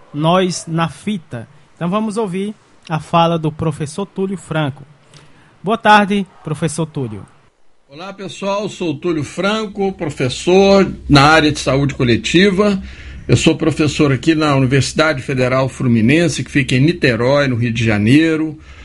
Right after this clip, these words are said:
Speaker 2: onde eu sou também diretor do Instituto de Saúde Coletiva. Participo da Rede Unida, estou na Operativa Nacional da Frente pela Vida. A Frente pela Vida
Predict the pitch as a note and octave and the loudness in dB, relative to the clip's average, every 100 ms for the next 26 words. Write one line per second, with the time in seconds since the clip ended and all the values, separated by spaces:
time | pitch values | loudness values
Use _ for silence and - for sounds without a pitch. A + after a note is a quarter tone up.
0 | - - D3 D#3+ D3 F#3 F3 D3 D#3 F3 | -14 0 2 2 0 0 2 2 2 0
1 | F3+ D#3+ D#3 G3+ F#3+ - E3+ F3+ E3+ - | -2 0 0 2 0 0 2 2 0 0
2 | F#3 C#3+ E3 D#3 D3+ - D#3 D3 E3+ F3+ | -2 2 2 0 -4 0 0 0 0 0
3 | F3+ - F#3 D#3+ A2 F2 - - - - | 0 2 4 4 -2 -6 -12 -20 -20 -18
4 | - - - C3 - E3+ E3+ C#3 C3 C3 | -20 -12 -2 -2 2 0 2 2 4 4
5 | A#2+ A2 C3 D#3+ E3 D#3+ E3 D3 - - | 4 4 6 4 2 -2 -2 -6 -16 -20
6 | - - - C3 - - E3 D#3+ C#3 D#3 | -20 -12 0 0 2 2 2 2 2 0
7 | C#3+ C3+ G3+ F#3+ F3 C#3 D3+ D#3 D#3+ D#3 | 0 -2 -2 0 0 0 0 0 0 0
8 | D3 - F3+ G3+ A3+ - G#3+ G3 D3+ B2+ | -2 -2 0 2 0 -2 0 0 4 4
9 | G#2+ F2+ D#2 - - - A#2+ C#3+ F3 F#3 | 4 0 -4 -12 -4 -2 0 2 2 0
10 | - D3 C3+ A2+ F3 G#3+ A3+ A3 | -2 0 0 0 0 2 0 -2